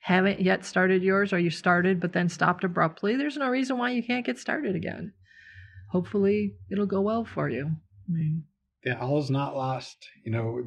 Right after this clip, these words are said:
Speaker 1: No.
Speaker 2: when they, when they, when you're trying to make a habit change or you're gonna do something, um, that you, like, give up beer. Okay.
Speaker 1: Oh, that's a tough one. <laughs> Yeah.
Speaker 2: If you do your best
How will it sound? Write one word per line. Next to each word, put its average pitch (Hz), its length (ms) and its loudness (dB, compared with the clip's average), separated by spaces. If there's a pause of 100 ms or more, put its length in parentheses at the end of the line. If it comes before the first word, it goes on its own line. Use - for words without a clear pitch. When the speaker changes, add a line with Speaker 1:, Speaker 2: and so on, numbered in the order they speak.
(120)
Speaker 1:
No. 247 280 -6
Speaker 2:
when 117 80 0
they, 123 260 6 (640)
when 131 120 2
they, 127 180 -2
when 131 120 2
you're 120 80 4
trying 151 280 0
to 147 80 4
make 139 180 2
a 131 40 2
habit 135 300 2
change 131 420 2
or 120 140 -2
you're 110 140 0
gonna 110 160 -2
do 127 140 -2
something, 123 560 0 (680)
um, 120 440 -8
that 117 180 -6
you, 110 380 2 (200)
like, 127 180 -2 (640)
give 113 160 0
up 107 180 -6
beer. 107 240 -6 (480)
Okay. 104 220 -10
Speaker 1:
Oh, 185 180 2
that's 170 180 0
a 185 60 0
tough 185 280 0
one. 175 300 0
<laughs> 247 120 0
Yeah. 226 580 6 (320)
Speaker 2:
If 131 240 2 (400)
you 120 400 0
do 131 80 2
your 156 240 4
best 139 680 0